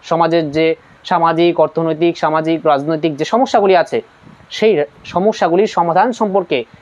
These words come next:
বিভিন্ন কর্মসূচি গ্রহণ করবে জনগণের সাহায্য করবে।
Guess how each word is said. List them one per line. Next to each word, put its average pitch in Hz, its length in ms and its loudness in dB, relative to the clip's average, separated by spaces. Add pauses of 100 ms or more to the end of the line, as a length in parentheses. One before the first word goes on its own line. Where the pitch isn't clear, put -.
বিভিন্ন 196 280 2
কর্মসূচি 196 680 0
গ্রহণ 175 220 0
করবে 160 360 2 (1600)
জনগণের 180 420 2
সাহায্য 175 400 2
করবে। 156 320 2